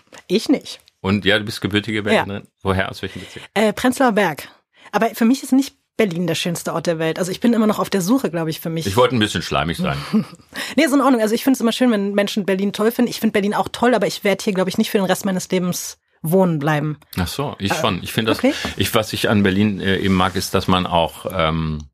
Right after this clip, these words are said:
Speaker 2: also erstmal diese vollkommen unterschiedlichen Bezirke jeweils.
Speaker 1: Erzählst du, wo du wohnst oder also in welchem
Speaker 2: Ich,
Speaker 1: Bezirk,
Speaker 2: ich
Speaker 1: oder?
Speaker 2: wohne in Mitte.
Speaker 1: Mhm.
Speaker 2: Äh, aber ich hab ein paar Bezirke schon durch. Also ich hab, äh, in Neukölln gewohnt, dann gan-, ganz am Anfang, in Tiergarten,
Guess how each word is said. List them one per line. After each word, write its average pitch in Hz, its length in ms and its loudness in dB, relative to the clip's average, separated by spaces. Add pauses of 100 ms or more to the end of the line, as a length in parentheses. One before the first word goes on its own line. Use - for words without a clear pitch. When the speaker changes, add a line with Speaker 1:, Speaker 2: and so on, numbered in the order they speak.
(420)
Speaker 2:
also 92 140 0
erstmal 92 260 2
diese 80 440 0 (420)
vollkommen 87 380 0
unterschiedlichen 85 560 -4
Bezirke 110 420 -2
jeweils. 120 500 -4 (600)
Speaker 1:
Erzählst 240 360 0
du, 214 120 -4
wo 208 80 -6
du 196 160 -6
wohnst 269 220 2
oder 269 100 2
also 214 160 0
in 214 80 0
welchem 220 160 0
Speaker 2:
Ich, 120 140 2
Speaker 1:
Bezirk, 277 140 2
Speaker 2:
ich 110 80 2
Speaker 1:
oder? - 80 2
Speaker 2:
wohne 127 140 4
in 107 60 2
Mitte. 78 260 0 (180)
Speaker 1:
Mhm. 226 300 0
Speaker 2:
Äh, 101 60 0
aber 95 320 4
ich 104 120 -4
hab - 280 -2
ein 107 160 -4
paar 101 240 2
Bezirke 90 460 -2
schon 87 220 -2
durch. 80 240 -2
Also 80 140 -2
ich - 140 -4
hab, - 200 -6 (120)
äh, 67 340 -8
in 76 80 -6
Neukölln 101 460 2
gewohnt, 107 340 2
dann 98 280 2
gan-, 92 340 0
ganz 87 200 -2
am 82 140 0
Anfang, 80 480 -2
in 78 160 -2
Tiergarten, 85 560 0